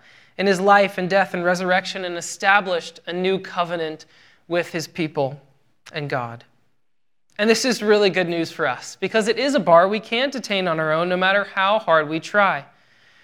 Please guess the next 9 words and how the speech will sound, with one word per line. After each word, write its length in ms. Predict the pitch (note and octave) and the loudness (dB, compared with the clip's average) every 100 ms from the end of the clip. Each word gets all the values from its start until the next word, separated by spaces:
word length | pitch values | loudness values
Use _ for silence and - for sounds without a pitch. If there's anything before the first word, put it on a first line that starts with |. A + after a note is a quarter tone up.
| _ _ _ _ | _ _ _ _
So 160 | - F3+ | -6 -2
God 280 | G3+ G3 | 2 2
made 420 | F#3 F#3 F#3+ G3+ F3 | 0 0 2 0 0
this 280 | F3 - | -6 -6
new 260 | F3 F#3+ A#3+ | -4 -2 -2
covenant 580 | - D#3 C#3+ B2+ B2 - _ - | -2 -4 -4 -12 -16 -20 _ -6
with 400 | F3+ G#3+ - - | -4 -4 -8 -18
and 120 | D#3+ D#3+ | -16 -16
through 640 | - G3+ A3 A3 G#3+ | -4 2 4 4 0